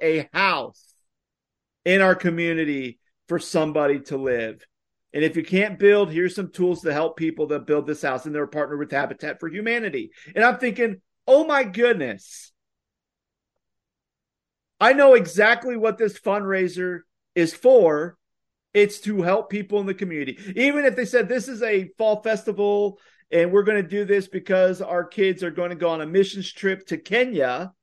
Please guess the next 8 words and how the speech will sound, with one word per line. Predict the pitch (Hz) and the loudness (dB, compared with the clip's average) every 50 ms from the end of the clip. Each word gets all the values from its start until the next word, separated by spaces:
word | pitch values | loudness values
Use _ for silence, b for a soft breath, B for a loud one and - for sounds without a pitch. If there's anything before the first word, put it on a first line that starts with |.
| _ _ _ _ _ _ _ _ _ _ _ _ _ _ _ _ _ _ _ _ | _ _ _ _ _ _ _ _ _ _ _ _ _ _ _ _ _ _ _ _
Great. | - 254 285 311 330 311 226 156 - - _ _ _ _ _ _ _ _ _ - | -4 2 4 6 6 8 6 4 2 -4 _ _ _ _ _ _ _ _ _ -2
I | 247 285 | 0 2
know | 269 247 220 202 | 2 2 2 0
what | 202 202 196 | 0 0 -4
this | 220 202 185 | -8 -14 -14
is | 190 - | -14 -10
for. | - 277 294 277 233 147 - - b b b 180 b | -8 -4 -4 -4 -4 -6 -8 -12 b b b -6 b
Hey, | 220 254 247 233 175 131 - | 2 4 4 4 2 2 -2